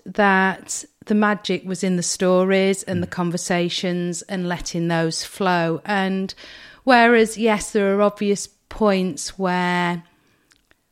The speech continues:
Speaker 1: something virtually hits you in the face that that is exactly personal branding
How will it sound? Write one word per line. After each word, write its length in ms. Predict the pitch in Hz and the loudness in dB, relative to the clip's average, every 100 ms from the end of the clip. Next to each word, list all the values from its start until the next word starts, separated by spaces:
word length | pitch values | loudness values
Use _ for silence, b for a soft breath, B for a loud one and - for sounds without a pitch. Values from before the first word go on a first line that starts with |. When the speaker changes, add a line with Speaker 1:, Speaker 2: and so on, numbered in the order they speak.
| _ _ | _ _
Speaker 1:
something 340 | - 208 185 180 | -4 -2 0 0
virtually 600 | 190 170 - 185 175 175 | 0 -2 -4 -2 0 0
hits 340 | 151 - - | 0 0 2
you 120 | 208 | 2
in 140 | 202 196 | 2 0
the 80 | 185 | 0
face 440 | 196 180 175 - | 2 2 2 -2
that 180 | 185 180 | -4 -4
that 220 | 165 - | -12 -10
is 120 | 185 | -8
exactly 680 | 165 147 165 202 185 - 175 | -8 -10 -6 -4 -4 -6 -6
personal 520 | 170 - 180 170 180 | -6 -4 -4 -2 -6
branding 680 | 170 165 165 165 156 160 160 | -2 -2 -2 -2 -2 -4 -6